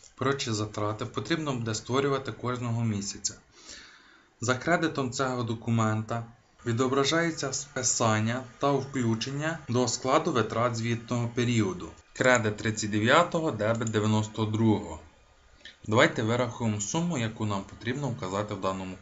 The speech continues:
документі. Це сума прихідної накладної, розділена на кількість місяців. Тобто сума три тисячі дев'ятсот дев'яносто шість,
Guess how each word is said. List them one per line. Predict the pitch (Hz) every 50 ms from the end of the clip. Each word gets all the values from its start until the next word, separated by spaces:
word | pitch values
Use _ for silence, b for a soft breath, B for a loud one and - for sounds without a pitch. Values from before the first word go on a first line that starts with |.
| -
документі. | 95 95 104 95 98 - 104 98 90 85 82 82 - - - - B B B B B B B B B B B B B B B B B B -
Це | - 170 175 170
сума | - 151 185 175 170 147 127
прихідної | - 131 127 120 - 127 120 131 147 156 156 143
накладної, | 123 113 104 - 110 107 101 101 95 90 87 87 90 92 107 110 - - - - _ _ _ _ _ _ _ _ _ - - - _ _ _ _ _ _ _ _ - - - - _ _ -
розділена | 110 113 113 113 110 110 113 127 139 156 160 160 160 175 160
на | 131 120 117
кількість | - 120 120 120 120 120 131 117 123
місяців. | 117 113 - - 110 107 - - - 82 78 - - - _ _ _ _ _ _ _ _ _ - - _ B B B B B B B B _ _
Тобто | - 123 110 98 101 - - - 87 - - - _ _ _ _ _ _ _ -
сума | - - - - 175 165 147 123
три | 113 110 120 123
тисячі | 120 - 127 123 120 - 110 - - 104
дев'ятсот | 104 104 104 104 104 - 131 117
дев'яносто | 113 101 98 98 98 101 101 95 -
шість, | - - - 95 98 104 - -